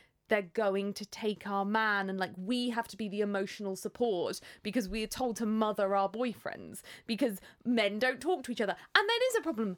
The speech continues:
Men don't talk to each other and they don't open their feelings up enough, but it's exaggerated by all this, like, cultural stereotypes around it. And, like, yes, Cho's behavior is toxic, but also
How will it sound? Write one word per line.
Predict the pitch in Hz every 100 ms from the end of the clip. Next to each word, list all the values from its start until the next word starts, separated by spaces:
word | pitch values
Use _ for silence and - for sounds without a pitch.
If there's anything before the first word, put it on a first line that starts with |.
| -
Men | 311 392 403 359 -
don't | 370 440 -
talk | - 294 -
to |
each | 220
other | 226 220
and | 247
they | 269 233
don't | 330 370 381
open | 277 - 240
their | 220
feelings | - 220 208
up | 202
enough, | 247 190 -
but | 247
it's | 262
exaggerated | 285 220 302 370 320 269 240 208
by | 233 233
all | 262
this, | 240 254
like, | 220 - - _ _
cultural | - - 311 - - 311 294 294
stereotypes | 254 - - 320 349 302 254 208 190 -
around | 214 170 170 165
it. | - - - -
And, | 294
like, | 294 - -
yes, | - 262 370 -
Cho's | - 294
behavior | 254 262 262 247 233
is | - 277 196
toxic, | - - 311 - - 165 - - -
but | - 294
also | 370 - 202 196